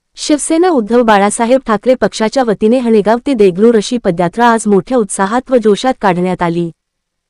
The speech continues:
या पदयात्रेच्या माध्यमातून शेतकऱ्यांच्या विविध मागण्यांचा आवाज बुलंद करण्यात आला. या पदयात्रेत शिवसेनेचे नांदेड जिल्हा सहसंपर्क प्रमुख माननीय दयालगिरी साहेब हे प्रमुख उपस्थित होते. शिवसेना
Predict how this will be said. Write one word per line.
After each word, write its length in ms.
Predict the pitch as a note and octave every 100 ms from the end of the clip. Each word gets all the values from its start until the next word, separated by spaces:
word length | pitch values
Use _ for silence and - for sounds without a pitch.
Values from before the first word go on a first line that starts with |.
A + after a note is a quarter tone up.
| _
या 160 | A#3 C#4
पदयात्रेच्या 680 | D4+ D4 D4+ C#4+ D4+ C#4 D#4
माध्यमातून 600 | B3 E3 G#3 A3 A3+ D4
शेतकऱ्यांच्या 720 | - G3+ A#3 B3 C4+ C4 D4
विविध 340 | B3+ G3 G3 A#3
मागण्यांचा 600 | C4+ G#3 G3+ G3 G3 A#3
आवाज 300 | G3 A3+ A3
बुलंद 320 | A3 A#3+ C4+
करण्यात 340 | G#3+ F#3+ F3+ F3
आला. 260 | F3 F3 E3+ _ _ _
या 160 | A#3+ C#4+ D4+
पदयात्रेत 560 | D4 D4+ C#4+ D#4 D#4+
शिवसेनेचे 680 | - G#3+ G#3 B3+ C4 C4+ D4
नांदेड 400 | A#3+ F#3 G3 A#3
जिल्हा 300 | A3+ A#3 C#4
सहसंपर्क 680 | - G#3 G3+ C#4 C4+ A3 G#3+
प्रमुख 420 | G#3 G3 G3 G#3
माननीय 500 | G3+ F3+ F3+ F#3 F3 - _ _ A3
दयालगिरी 680 | G#3+ A#3 D#4 D4 C#4 C#4
साहेब 380 | - A#3+ G#3+ A3+
हे 100 | A#3+
प्रमुख 420 | B3+ G#3+ C#4+ D#4+
उपस्थित 480 | B3+ G#3+ - G#3 F#3+
होते. 360 | G3 - F#3+ E3 _ _ _ -
शिवसेना 520 | - C#4 - D#4